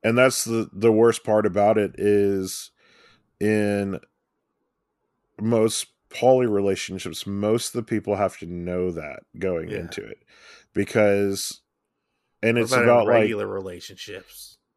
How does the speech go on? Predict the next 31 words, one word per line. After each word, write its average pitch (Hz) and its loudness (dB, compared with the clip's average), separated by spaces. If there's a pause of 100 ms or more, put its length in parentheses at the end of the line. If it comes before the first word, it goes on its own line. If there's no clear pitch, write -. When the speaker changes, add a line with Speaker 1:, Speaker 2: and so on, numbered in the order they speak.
(160)
Speaker 1:
it's 104 -4
Speaker 2:
Not 110 2
Speaker 1:
about, 113 6
like, 101 2
Speaker 2:
poly. 101 -6
Speaker 1:
knowing 101 -2
that 85 -10
stuff. 78 -12 (300)
Um, 123 4 (100)
I 147 4
mean, 143 2
yeah, 143 6
but 107 -2
there's, 139 0 (160)
there's 123 0
more 120 2
of 104 2 (440)
monogamous 104 0
relationships, 92 -4 (220)
uh, 90 -2 (840)
that, 95 0 (1500)
you 120 2
know, 104 0
it, 107 2
it - -4
is 113 2
hard. 104 2
Like, 85 -6
people 107 -4
just 90 -6
don't 90 -4